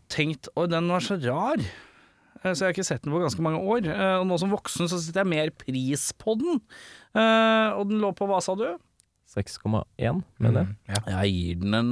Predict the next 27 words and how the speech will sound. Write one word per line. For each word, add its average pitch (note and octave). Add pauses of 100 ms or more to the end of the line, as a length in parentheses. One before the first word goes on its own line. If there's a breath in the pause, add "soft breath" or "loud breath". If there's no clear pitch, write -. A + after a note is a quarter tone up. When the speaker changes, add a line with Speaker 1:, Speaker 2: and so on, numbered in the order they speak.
Speaker 1:
eh, B2 (400 soft breath)
sju C#3
tre F3 (200)
igjen. G2+ (640 soft breath)
Speaker 2:
Ja. E3+ (100)
Speaker 1:
Eh, B2
for D#3+
jeg D3+
synes A#2
det A3
er, B2
eh, C3+
gjennomført, A2 (200)
eh, D3+
på D3
en F3
måte. B3+ (120)
Eh, F#3 (440 loud breath)
det E3+
er C#3+
en D3+ (240)
litt E3
sånn D3
original C3+
idé A2+ (260)
og A2
gjort -